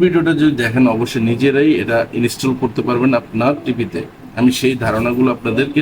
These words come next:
টিভিতে দিয়ে দিব। এই দেখেন আমি এখানে যে আপনার এটা লাগিয়েছি, এটা হলো গিয়ে আপনার স্পিকারের তার, টিভির যে আপনার স্পিকার, সেই স্পিকার তারটা এখানে লাগাতে পারবেন। আর মেইন বিষয়টা হলো এটা যে এলবিডিএস, আপনার টিভিতে দেখবেন একটা প্যানেল, আপনার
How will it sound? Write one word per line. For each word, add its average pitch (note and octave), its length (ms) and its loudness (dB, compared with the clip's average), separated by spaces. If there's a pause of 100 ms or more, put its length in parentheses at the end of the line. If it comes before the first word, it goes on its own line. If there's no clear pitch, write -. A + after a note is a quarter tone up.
টিভিতে C3 340 2
দিয়ে E3+ 220 4
দিব। G2+ 120 -6 (1300)
এই D#3 140 6
দেখেন A2 200 -2 (100)
আমি C3 120 6 (100)
এখানে C#3+ 240 2 (120)
যে C#3+ 80 4 (380)
আপনার G#2+ 280 -2 (320)
এটা B2+ 160 -2 (120)
লাগিয়েছি, B2 400 -2
এটা C3 140 -2
হলো A#2+ 160 2
গিয়ে B2+ 120 2
আপনার A#2 160 -4 (200)
স্পিকারের G#2 540 -4
তার, A2 120 0 (180)
টিভির B2 340 2
যে A#2 140 0
আপনার A2 160 -4 (140)
স্পিকার, D#3+ 360 -2
সেই A2+ 140 2 (120)
স্পিকার A#2 340 -4
তারটা A#2 260 0
এখানে A2 260 -4
লাগাতে F#2 300 -4
পারবেন। - 280 -14 (1040)
আর G#2+ 80 -2 (100)
মেইন C3 160 6 (120)
বিষয়টা C#3+ 320 0
হলো C#3 100 2 (120)
এটা A#2 200 0
যে A#2 40 2 (220)
এলবিডিএস, A2 460 2 (120)
আপনার B2 300 0
টিভিতে C3+ 380 0
দেখবেন A#2 300 0
একটা A#2 200 -4
প্যানেল, A2 300 0 (120)
আপনার G#2+ 220 -4